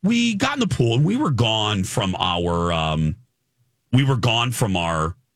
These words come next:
chairs for about thirty, forty minutes. We were, we went to a couple pools and we came back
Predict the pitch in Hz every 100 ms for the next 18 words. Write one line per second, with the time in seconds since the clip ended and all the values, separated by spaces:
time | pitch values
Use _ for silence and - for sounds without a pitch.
0 | _ _ _ _ - - 104 101 - 87
1 | 80 - - 113 104 90 82 80 - 95
2 | 87 76 69 58 - - _ _ _ -
3 | 90 90 - 95 85 85 - 76 80 76
4 | 65 76 69 67 - _ _ _ _ _
5 | _ _ _ _ _ _ _ - 90 95
6 | 87 - 135 175 113 82 - - -